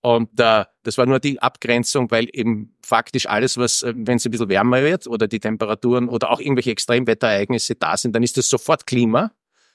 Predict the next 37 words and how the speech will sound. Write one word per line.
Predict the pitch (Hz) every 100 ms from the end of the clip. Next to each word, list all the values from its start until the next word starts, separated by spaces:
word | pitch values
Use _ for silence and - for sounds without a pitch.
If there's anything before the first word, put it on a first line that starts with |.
| _ _ _ _ _ -
Wenn's | 120 127
aber | 131 120
wie | 123
jetzt | 113 110 151 -
zum | 147
Beispiel, | 123 127 - 135 131
äh, | 120 110 107
den | 117
Mai | 107 98 139
war | 123 120
bei | 123
uns | 127
in | 123
Österreich | 113 117 123 131
unglaublich | 123 120 110 -
kühl | - 127 208
über | 127 107
längere | 117 214 135 90 87
Zeit, | - 87 123 - - _ - _ -
da | 110
wird | 123
das, | 127 -
da |
wird | 113 113
das | 117 110
Wort | 117
Klima | - 120 120
überhaupt | 120 113 -
nicht | 123
in | 123
den | 113 127
Mund | 95 90 -
kommen. | 87 87
Das | 98
gibt's, | 113 -
also | 110 107
sehr | - -